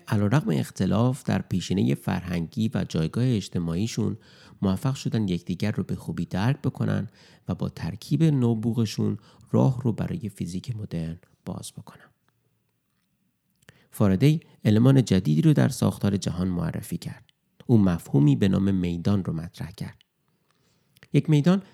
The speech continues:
به سادگی مجموعی از خطوط بسیار باریکه که تمام فضا رو پر می‌کنه.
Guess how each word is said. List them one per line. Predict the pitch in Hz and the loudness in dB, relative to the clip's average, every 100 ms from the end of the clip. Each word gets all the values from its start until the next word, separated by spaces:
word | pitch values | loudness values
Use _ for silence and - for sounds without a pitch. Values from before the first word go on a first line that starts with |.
| - | -4
به | - | 0
سادگی | 110 104 95 117 | 2 2 0 2
مجموعی | 98 92 90 - 92 120 107 | 2 2 -2 -2 0 2 0
از | 92 - | -2 -4
خطوط | 190 180 185 | -4 -2 -2
بسیار | 95 87 85 - 90 | 0 -2 -4 -2 -4
باریکه | 90 95 87 160 156 139 139 - _ | -2 0 2 2 2 0 0 -8 _
که | - | -8
تمام | - 110 101 123 160 | -6 -2 0 0 0
فضا | - 92 87 98 117 | -2 -4 -2 2 2
رو | 113 | 4
پر | - 90 - | 4 2 -4
می‌کنه. | - - - | -14 -18 -20